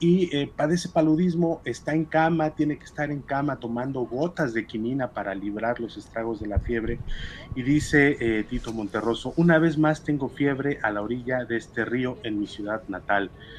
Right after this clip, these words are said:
Veo de nuevo su mansa corriente, tan ajena así a sus terribles crecidas de la época de lluvias, y en la orilla a tres niños buscadores de oro. Uno de ellos soy yo, el menor. Los otros me guían, me enseñan a buscar el oro escarbando con las manos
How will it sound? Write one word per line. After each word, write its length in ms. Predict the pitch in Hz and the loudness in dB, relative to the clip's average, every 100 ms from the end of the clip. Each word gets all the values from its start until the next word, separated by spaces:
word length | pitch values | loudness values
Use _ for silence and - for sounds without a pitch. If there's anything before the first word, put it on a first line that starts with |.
| - - - | -16 -16 -2
Veo 140 | 131 | 4
de 140 | 147 147 | 4 6
nuevo 480 | 147 147 139 156 151 | 4 4 2 -2 -4
su 160 | - | -6
mansa 300 | 113 123 123 | -4 -4 -6
corriente, 520 | - 110 127 135 143 | -8 -4 -2 -2 -6
tan 260 | 147 113 113 | -4 -2 0
ajena 360 | 110 - 160 165 | -2 0 0 0
así 340 | - 156 151 - | 0 -2 -2 -6
a 80 | |
sus 180 | 110 - | -14 -12
terribles 460 | - 113 120 123 - | -8 -4 -4 -4 -6
crecidas 600 | 104 104 123 120 123 - - - - | -10 -6 -2 0 -2 -6 -20 -16 -6
de 100 | 98 | 0
la 140 | 110 | 0
época 320 | 120 - 101 | 0 -6 -8
de 120 | 95 | -6
lluvias, 500 | 98 123 113 135 - - - - - - | -2 0 0 -2 -8 -20 -20 -18 -18 0
y 60 | 127 | 2
en 100 | 120 | 4
la 100 | 123 | 6
orilla 460 | 160 170 165 - - | 6 6 0 -2 -2
a 160 | 107 | -4
tres 320 | - 139 139 147 | 0 0 2 2
niños 460 | 139 139 135 - - | 2 0 -4 -12 -6
buscadores 840 | 107 98 - 101 104 110 107 92 | -4 -4 -4 -4 -2 -2 -2 -4
de 80 | 95 | -6
oro. 300 | 92 92 87 - - - - - | -4 -6 -8 -16 -20 -20 -20 -2
Uno 240 | 143 147 131 | 4 4 4
de 140 | 120 | 2
ellos 240 | 120 117 | 2 0
soy 260 | - 113 107 | -2 -2 0
yo, 260 | 110 104 - - | 0 -2 -4 -10
el 120 | 92 | -6
menor. 420 | 92 95 101 104 - - - - | -4 -2 -2 -2 -8 -20 -20 -10
Los 140 | 120 135 | -6 -4
otros 320 | 135 156 131 | 0 0 2
me 60 | 104 | -2
guían, 500 | 123 147 139 135 120 | 0 2 2 -2 -2
me 100 | 113 | -4
enseñan 360 | 107 143 151 | -2 0 0
a 40 | 139 | 0
buscar 360 | 113 - 127 | -4 -4 -4
el 120 | 131 127 | -2 -2
oro 160 | 131 | -4
escarbando 580 | 123 - 104 113 123 117 | -4 -4 -2 0 -2 -2
con 140 | 110 | -4
las 200 | 101 90 | -6 -2
manos 480 | 123 123 123 120 - | 0 0 0 -4 -8